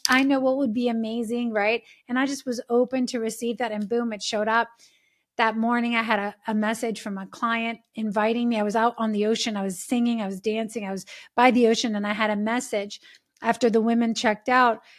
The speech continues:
from one of my clients that said, "Hey, you should come to one of my events I'm hosting in California."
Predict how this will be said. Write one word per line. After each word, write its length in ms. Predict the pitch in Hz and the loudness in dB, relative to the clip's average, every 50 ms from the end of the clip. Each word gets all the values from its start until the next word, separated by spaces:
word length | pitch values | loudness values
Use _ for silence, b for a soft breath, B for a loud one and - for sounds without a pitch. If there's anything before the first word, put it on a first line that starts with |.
| b b | b b
from 160 | - 247 220 | -6 -4 -2
one 140 | 220 226 226 | -2 0 -2
of 80 | 226 | -2
my 120 | 226 220 220 | -4 -4 -6
clients 360 | 220 - 269 262 269 262 262 | -6 -4 -2 -2 -2 -2 -4
that 100 | 233 214 | -6 -6
said, 140 | - 226 214 | -4 -4 -2
"Hey, 180 | 226 285 311 | 0 0 2
you 140 | 339 277 254 | 2 0 0
should 180 | - - 247 - | -2 -4 -6 -4
come 180 | 247 240 226 226 | -4 -4 -4 -4
to 120 | - 240 | -6 -6
one 160 | 226 214 214 | -6 -6 -6
of 80 | 220 220 | -6 -6
my 200 | 220 202 202 196 | -4 -4 -4 -4
events 440 | 202 196 240 247 262 262 254 262 - | -4 -4 -2 -2 0 0 -2 -2 -4
I'm 120 | 202 208 | -6 -4
hosting 420 | 202 226 226 233 226 - 240 214 208 | -2 -2 -2 -4 -4 -6 -8 -8 -6
in 120 | 202 202 | -8 -10
California." 880 | 196 190 214 202 190 196 202 - 285 285 277 269 262 254 240 233 226 | -10 -8 -8 -8 -8 -8 -8 -4 0 2 2 2 2 0 -2 -2 -4